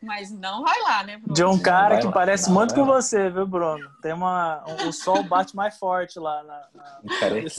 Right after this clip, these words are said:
Speaker 2: cabeça dele.
Speaker 3: <laughs> Mas... é, aí, assim, a questão de boicotar é uma coisa que existe há muito tempo, né? A gente faz isso, é,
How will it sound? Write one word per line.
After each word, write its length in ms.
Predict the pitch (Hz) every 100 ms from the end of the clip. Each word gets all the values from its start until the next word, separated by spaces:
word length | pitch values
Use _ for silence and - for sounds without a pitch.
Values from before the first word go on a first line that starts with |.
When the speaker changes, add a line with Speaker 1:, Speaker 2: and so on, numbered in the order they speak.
| 190
Speaker 2:
cabeça 20 |
dele. 280 | 185 160 151 _ _ _ -
Speaker 3:
<laughs> 1200 | - - 127 - - - - - - - - -
Mas... 840 | 131 127 117 113 107 101 - - - - - -
é, 400 | 110 110 107 101 _ _ - -
aí, 160 | 120
assim, 360 | 165 - 110 98 -
a 100 | -
questão 380 | 175 190 - 135
de 120 | 123
boicotar 720 | 113 110 110 107 107 101 139 165
é 40 |
uma 160 | 139 120
coisa 260 | 123 127
que 140 | 139 175
existe 360 | 131 120 -
há 40 | 160
muito 320 | 165 123 156
tempo, 540 | - 294 170 107 98
né? 200 | 90 101
A 60 | 95
gente 280 | 104 104 147
faz 420 | - 127 127 101
isso, 520 | 98 117 120 - 101 _ _ -
é, 420 | 98 101 101 101